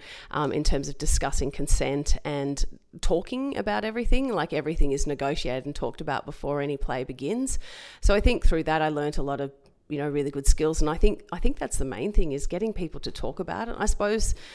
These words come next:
that's one way I think, you know, pornog-, pornography can help people or help couples, that it's like, "Well, let's have a look at this." And then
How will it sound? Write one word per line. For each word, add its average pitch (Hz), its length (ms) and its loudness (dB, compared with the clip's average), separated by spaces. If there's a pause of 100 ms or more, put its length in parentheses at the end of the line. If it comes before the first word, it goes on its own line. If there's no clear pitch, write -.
(220)
that's - 280 4
one 170 180 4
way 147 160 -2
I 147 60 -6
think, - 240 4 (120)
you 175 100 -2
know, 156 80 0
pornog-, 156 460 4 (200)
pornography 175 540 6
can 156 60 -6
help - 280 -4
people 143 260 -2
or 143 80 -6
help - 240 -8
couples, - 500 -4
that 151 200 -2
it's 156 140 -4
like, 151 160 -2
"Well, 208 200 -10
let's 254 160 -8
have 202 120 2
a 170 40 -8
look 160 140 -10
at - 100 -14
this." - 340 -4
And 165 80 -4
then 160 220 -4